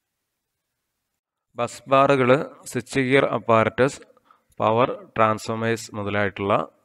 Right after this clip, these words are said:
കമ്പോണന്റ്സ് ആണ് ഒരു സബ്സ്റ്റേഷനിൽ ഉണ്ടാവുക. ഒരു സബ്സ്റ്റേഷന്റെ ഫംഗ്ഷൻ എന്തൊക്കെയാണെന്ന് വെച്ചാൽ, ഒന്ന്, ഒന്നെങ്കിൽ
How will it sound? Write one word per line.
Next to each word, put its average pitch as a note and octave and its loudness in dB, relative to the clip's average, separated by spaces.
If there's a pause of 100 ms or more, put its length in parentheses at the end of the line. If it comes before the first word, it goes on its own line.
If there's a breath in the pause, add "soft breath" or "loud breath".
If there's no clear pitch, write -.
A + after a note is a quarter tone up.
(760)
കമ്പോണന്റ്സ് G#2 -4
ആണ് F2+ -4
ഒരു G2+ -4 (400)
സബ്സ്റ്റേഷനിൽ G2+ -10 (300)
ഉണ്ടാവുക. E2+ -12 (2250)
ഒരു C3+ 2 (420)
സബ്സ്റ്റേഷന്റെ B2 -2
ഫംഗ്ഷൻ A2 -6
എന്തൊക്കെയാണെന്ന് G2 -8
വെച്ചാൽ, G2+ -8 (560 soft breath)
ഒന്ന്, C3 -12 (200)
ഒന്നെങ്കിൽ C#3 -10